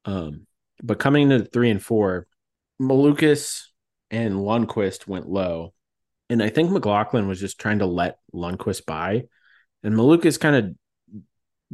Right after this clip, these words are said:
dove in late, and he never got all the way alongside. And granted, he didn't have a ton of room. Um, and I'll read a, a quote from a, a story following up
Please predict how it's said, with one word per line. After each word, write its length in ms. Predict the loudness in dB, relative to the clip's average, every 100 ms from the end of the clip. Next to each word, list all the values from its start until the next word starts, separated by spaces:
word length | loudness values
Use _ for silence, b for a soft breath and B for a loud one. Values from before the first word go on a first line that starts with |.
| -14 -2
dove 300 | 2 4 2
in 180 | -2 -4
late, 380 | -4 -4 -6 _ _ _ _ _ _
and 80 | 0
he 60 | 2
never 300 | 4 4 2
got 300 | 2 -2 -2
all 200 | -6 -6
the 80 | -6
way 120 | -6
alongside. 840 | -8 -10 -10 -6 -2 -2 -4 -8 -10
And 340 | -10 -10 -14 _ _ _ _ _ _
granted, 280 | 4 6 6
he 100 | 6
didn't 160 | 6 6
have 120 | 4
a 40 |
ton 200 | 2 0
of 80 | 2
room. 380 | 0 -2 -6 -12 _ _ _ _ _ _ _ -8
Um, 540 | -4 -4 -4 -8 -12 -4
and 100 | 2
I'll 140 | 4 4
read 340 | 4 4 2
a, 360 | -2 -4 -6 -6 _
a 80 | -8
quote 500 | -2 2 2 2 -2 _ _ _ -12
from 380 | -8 -8 -10 -10
a, 200 | -10 -10 -10
a 100 | -8
story 640 | -8 -8 -2 0 0 -4
following 640 | -8 -4 -4 -4 -6 -10 -8
up 260 | -10 -10